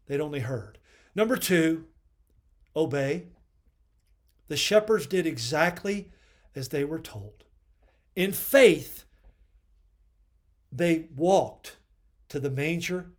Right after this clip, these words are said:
the s-, in Bethlehem, the stall, the cave. Faith without be-, obedience is no faith at all. Three, tell.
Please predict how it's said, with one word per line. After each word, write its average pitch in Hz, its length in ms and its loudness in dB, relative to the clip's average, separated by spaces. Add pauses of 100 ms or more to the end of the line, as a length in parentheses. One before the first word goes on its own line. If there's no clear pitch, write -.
(680)
the 139 60 -8
s-, - 240 -6 (180)
in 147 360 -8
Bethlehem, 117 560 -4 (640)
the 143 100 -6
stall, 139 720 -4 (960)
the 127 80 -12
cave. 120 600 -8 (1300)
Faith 202 460 0
without 190 440 -2
be-, 151 200 -6
obedience 143 840 -6 (520)
is 127 180 -4
no 135 200 -6
faith 127 340 -6
at 123 80 -6
all. - 300 -14 (1080)
Three, 160 500 -2 (880)
tell. 131 480 -8